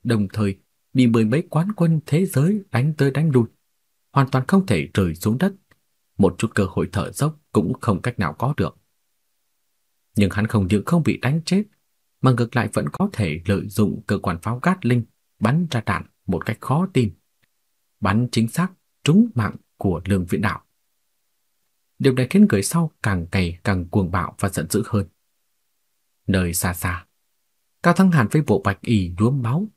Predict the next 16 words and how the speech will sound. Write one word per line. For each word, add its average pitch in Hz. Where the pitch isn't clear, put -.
rách -
nát 131
mặc 110
ở 85
trên 101
người, 82
tóc -
xõa -
bù 104
xù, 95
trên 185
mặt 143
loang 165
lổ 78
vết 131
máu. 120